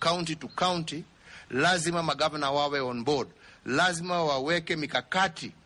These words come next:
kila gavana kwa kaunti yake, ile itatumiwa wakati watu wanatembea. Watapima temperature namna gani? E, wa-, watajua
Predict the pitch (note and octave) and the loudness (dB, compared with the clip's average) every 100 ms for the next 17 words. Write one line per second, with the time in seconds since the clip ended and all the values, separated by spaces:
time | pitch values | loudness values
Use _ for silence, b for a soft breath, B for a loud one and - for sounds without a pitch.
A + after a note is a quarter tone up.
0 | _ - - G3+ G3 F#3+ F3 F3 F3 E3 | _ -16 -4 -2 0 0 0 0 0 -2
1 | B2 - B2+ C#3+ C#3+ B2+ D3 E3+ D#3+ - | -2 -2 -2 0 -2 -2 0 0 -2 -12
2 | - B B B - E3 F#3 F#3 F3+ E3 | -16 B B B -2 0 2 2 2 0
3 | D#3+ - - B B D#3+ D#3+ D3+ - D3 | -4 -12 -20 B B -4 0 0 0 0
4 | D#3+ F#3 F3 B2 E2 - - - - - | 2 4 4 2 -2 -16 -20 -20 -10 -2
5 | C3 - E3 D3+ C#3+ D#3 D#3 C3 B2+ B2 | 0 2 0 2 0 0 0 0 0 -2
6 | A#2 B2 C3+ F#2+ E2+ B2 A#2+ - E3 C#3+ | -4 0 0 -2 -4 -6 -6 -2 0 2
7 | - E3 D#3 D3 D3 C3+ B2+ B2+ A2+ C3 | 2 -2 0 -4 -2 -2 -2 -4 -2 0
8 | A#2+ F#2+ - B B B - A#2 A#2 A2+ | 0 -2 -16 B B B -2 0 0 0
9 | A2+ A2 A2 A2+ B2+ B2 C3 B2+ B2 D#3+ | 0 -2 -2 -2 -2 0 0 0 0 2
10 | E3 D#3 D3+ C#3+ | 2 2 2 -2